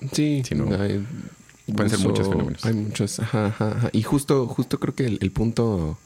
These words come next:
Speaker 1: como grande, bueno, como más generalizado, es exactamente que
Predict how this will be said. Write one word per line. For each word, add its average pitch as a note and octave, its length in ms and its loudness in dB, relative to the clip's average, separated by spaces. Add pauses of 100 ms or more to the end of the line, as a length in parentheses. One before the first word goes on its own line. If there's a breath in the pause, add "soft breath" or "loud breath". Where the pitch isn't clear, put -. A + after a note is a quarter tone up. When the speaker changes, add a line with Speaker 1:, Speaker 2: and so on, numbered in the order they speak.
(420 loud breath)
Speaker 1:
como F2 300 0
grande, G2+ 1080 0 (220)
bueno, D#3 260 0
como A2+ 200 0
más A#2+ 180 0
generalizado, G2 1300 0 (160)
es - 380 -6
exactamente G2 720 -2
que F2+ 240 -4